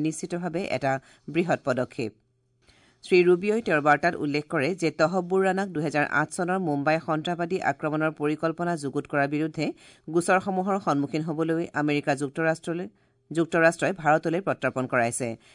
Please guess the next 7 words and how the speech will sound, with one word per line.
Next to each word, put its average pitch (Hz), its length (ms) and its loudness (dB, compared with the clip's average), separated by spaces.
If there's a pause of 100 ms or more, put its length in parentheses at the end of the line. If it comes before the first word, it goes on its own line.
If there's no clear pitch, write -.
(140)
তেওঁ 147 220 2
কয় 156 180 4 (380)
যে 170 60 4 (100)
ভাৰতৰ 185 400 6
লগতে 208 240 -2 (180)
আমেৰিকা 151 320 2 (100)
যুক্তৰাষ্ট্ৰই 165 560 0